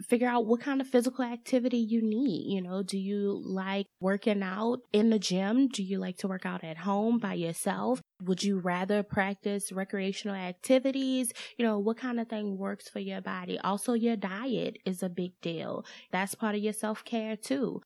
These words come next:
Figuring out what kind of foods make your body feel the best. Also, are you stretching enough? I had a physical therapist tell me that, that most people don't stretch enough. So I thought that was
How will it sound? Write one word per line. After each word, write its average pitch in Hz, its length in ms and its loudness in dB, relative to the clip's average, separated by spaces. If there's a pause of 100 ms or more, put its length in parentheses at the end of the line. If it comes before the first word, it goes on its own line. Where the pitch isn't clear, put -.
(120)
Figuring 208 400 -2
out 208 240 -4
what 202 240 -4
kind 208 280 -4
of 196 180 -6
foods 214 560 0
make 190 280 -2
your 202 120 -2
body 196 320 -4
feel 196 320 -4
the 202 160 0
best. 185 640 -4
Also, 247 200 -2
are 453 200 2
you 392 80 10
stretching 254 400 2
enough? 156 260 0
I 208 240 4
had 220 200 4
a 185 60 0
physical 196 380 0
therapist 180 540 -2
tell 165 180 2
me 165 140 -2
that, - 320 0
that 175 240 2
most 190 400 2
people 190 400 -2
don't 185 340 -4
stretch - 380 -2
enough. - 260 -4
So - 120 -4
I 320 60 -4
thought 302 200 2
that 180 160 8
was 165 200 0